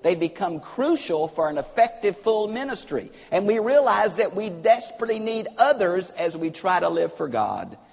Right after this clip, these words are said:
and, um, turn people to Him. And once you see that, then we can be submissive to one another. We don't always have to be in charge. We don't always have to be right. We don't always have to have our suggestions taken. It's really powerful.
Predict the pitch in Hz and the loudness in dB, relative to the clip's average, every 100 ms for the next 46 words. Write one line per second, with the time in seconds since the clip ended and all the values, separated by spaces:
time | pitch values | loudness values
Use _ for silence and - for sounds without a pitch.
0 | _ _ 117 120 117 113 107 107 110 - | _ _ -6 -4 -4 -4 -6 -8 -12 -10
1 | 123 110 120 107 95 90 120 101 - - | -10 -8 -10 -10 -10 -10 -8 -10 -12 -20
2 | - _ 117 147 160 131 - 254 277 117 | -20 _ -6 -4 -4 -8 -8 -6 -4 -4
3 | 101 107 - 120 127 127 127 110 110 113 | -4 -8 -12 -8 -6 -6 -6 -6 -6 -6
4 | 107 127 - 90 - 104 98 98 98 90 | -6 -6 -8 -16 -14 -12 -12 -12 -12 -10
5 | 107 113 - 110 123 139 131 143 135 127 | -8 -6 0 2 4 2 -2 -2 -6 -6
6 | 120 131 120 - 123 123 120 - - 117 | -10 -8 -10 -6 -6 -4 -8 -14 -8 -2
7 | 110 101 98 107 117 123 120 131 123 110 | -2 -2 -2 0 0 -2 -4 -6 -6 -6
8 | 117 110 113 117 113 - - 117 104 - | -6 -2 -2 -2 -6 -16 -4 -2 -2 0
9 | 107 113 120 123 113 120 - - 107 120 | 2 2 0 -4 -6 -8 -8 -12 -8 -6
10 | 104 107 117 - 113 95 110 113 - 104 | -4 -2 -2 -4 -12 -8 -8 -8 -14 -16
11 | - 113 104 98 98 - - - - 208 | -10 -10 -10 -12 -16 -20 -20 -14 -2 0
12 | 233 226 208 202 143 - - | 0 -4 -6 -4 -8 -10 -16